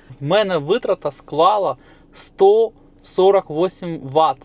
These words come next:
Це чотирнадцять, ну, п'ятнадцять кіловат на сотню. Тесла п'ятнадцятого року з кліматом, просто капець. От це витрати. І знаєте, що цікаво? Вон попереду стоїть машина. Я вже це побачив,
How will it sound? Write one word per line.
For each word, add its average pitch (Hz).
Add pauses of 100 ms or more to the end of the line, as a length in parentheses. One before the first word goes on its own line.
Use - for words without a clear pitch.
Це 180
чотирнадцять, 202
ну, 247
п'ятнадцять 233
кіловат 214
на 185
сотню. 180 (840)
Тесла 226 (100)
п'ятнадцятого 220
року 190
з -
кліматом, 185
просто 190
капець. 156
От 185
це 202
витрати. 156 (480)
І 156
знаєте, 208
що 196
цікаво? 170
Вон 156
попереду 180
стоїть 185
машина. 180 (540)
Я 165
вже 190
це 202
побачив, 170